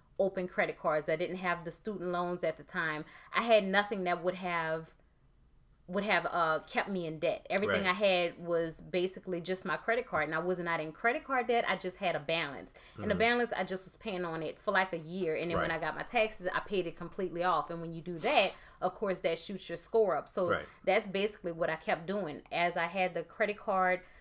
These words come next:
Speaker 1: um, balance, maybe, like, a thousand dollars, pay on it consistently, and then when I get my taxes, pay it completely off, and then that boosts your score up tre-, uh, tre-,
Speaker 2: Tremendous,
Speaker 1: dramatically.
Speaker 2: right.
Speaker 1: Tremendously, yes. It boosts your scores up, and so,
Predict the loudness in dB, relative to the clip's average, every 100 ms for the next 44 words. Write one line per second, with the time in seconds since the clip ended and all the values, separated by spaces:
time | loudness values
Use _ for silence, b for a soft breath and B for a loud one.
0 | B B 0 0 2 2 2 2 -2 -4
1 | -2 0 0 -2 -2 2 2 0 0 0
2 | 2 0 -4 -10 -20 -20 -20 -20 -20 -20
3 | -8 -2 0 0 -2 -4 -6 -4 -4 -4
4 | -6 -4 -4 -2 -2 -2 -2 -4 -4 -2
5 | -2 0 0 0 -6 -6 -2 -2 -2 -6
6 | -6 -6 -2 2 2 2 -4 -4 0 -2
7 | -2 -4 -4 -4 -8 -8 -4 0 0 0
8 | 0 -4 -10 -8 -8 -2 0 0 -2 -6
9 | -10 -8 -4 2 6 6 4 2 2 2
10 | 0 0 2 4 4 0 -4 -2 2 2
11 | -2 -10 B B -2 0 -4 -6 -6 0
12 | 0 2 0 0 -4 -4 -4 -2 2 2